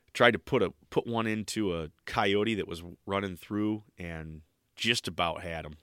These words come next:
The, that, the miss was on me at that point, uh, 'cause he was, he was moving pretty fast. But, so I've got, uh,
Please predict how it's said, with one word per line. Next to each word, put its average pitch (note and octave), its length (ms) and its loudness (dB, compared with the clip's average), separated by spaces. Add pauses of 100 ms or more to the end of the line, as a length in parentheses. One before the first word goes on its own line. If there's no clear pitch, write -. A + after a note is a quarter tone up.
(160)
The, F2+ 260 -4
that, G#2 240 2
the G#2+ 60 0
miss C#3 280 6
was F#2+ 140 0
on F2 260 0
me F#2 220 -4
at D#2+ 120 -8
that E2 200 -4
point, D#2+ 380 -12 (280)
uh, D2+ 240 -12
'cause - 180 -10
he F#2+ 120 -6
was, E2 380 -8
he F#2 100 -10
was E2 140 -10
moving F2 300 -8
pretty F#2 280 -8
fast. D#2+ 500 -8
But, E2+ 220 -2 (600)
so - 160 0
I've F2+ 100 0
got, G#2 360 4
uh, E2+ 380 0